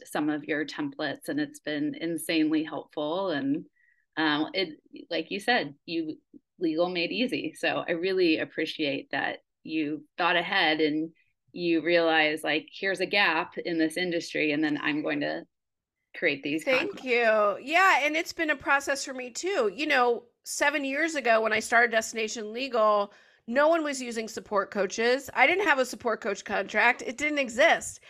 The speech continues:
Speaker 2: And then over the years, more and more people were like,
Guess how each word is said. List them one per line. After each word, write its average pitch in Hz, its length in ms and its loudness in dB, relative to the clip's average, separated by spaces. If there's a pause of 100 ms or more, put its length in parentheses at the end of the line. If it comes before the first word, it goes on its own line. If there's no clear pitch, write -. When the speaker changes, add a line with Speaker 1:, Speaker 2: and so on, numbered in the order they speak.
(180)
Speaker 2:
And 262 140 0
then 269 100 2
over 269 160 0
the 254 120 -6
years, 262 640 4
more 233 220 0
and 285 80 0
more 277 140 -2
people 302 360 -2
were 240 160 2
like, 220 340 0